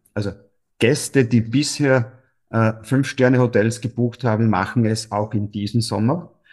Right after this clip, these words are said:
Aber was wir beob-, beobachten, ist, dass sich die Gäste, äh, oder die Kunden ein, ein bestimmtes Budget, äh, gesetzt haben, ja, das sie nicht überschreiten wollen.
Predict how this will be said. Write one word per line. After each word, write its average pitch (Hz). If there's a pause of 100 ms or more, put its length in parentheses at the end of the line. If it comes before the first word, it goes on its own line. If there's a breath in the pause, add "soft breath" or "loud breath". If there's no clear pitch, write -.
(520 soft breath)
Aber 117
was 110
wir 123
beob-, 117 (100)
beobachten, 120
ist, 117
dass 113
sich 117
die 110
Gäste, 113 (380 soft breath)
äh, 110
oder 107
die 107
Kunden 113
ein, 107
ein 101 (120)
bestimmtes 131
Budget, 123
äh, 104
gesetzt -
haben, 104 (100)
ja, 120 (320 loud breath)
das -
sie 123
nicht 127
überschreiten 117
wollen. -